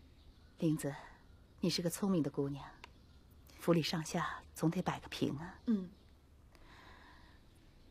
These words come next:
Speaker 1: 光汉这么做，明摆着就是让别人眼红你，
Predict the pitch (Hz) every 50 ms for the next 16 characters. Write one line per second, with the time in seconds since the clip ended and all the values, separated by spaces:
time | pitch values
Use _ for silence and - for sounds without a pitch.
0 | - - - - - - 180 170 170 - 175 160 - 175 139 143 - - 151 143
1 | 143 - - - - - - - - - 180 160 170 196 - 160 - - - -
2 | 147 - - - - - 175 156 - 165 160 143 147 143 143 147 160 175 160 139
3 | - - - - 135 147 175 170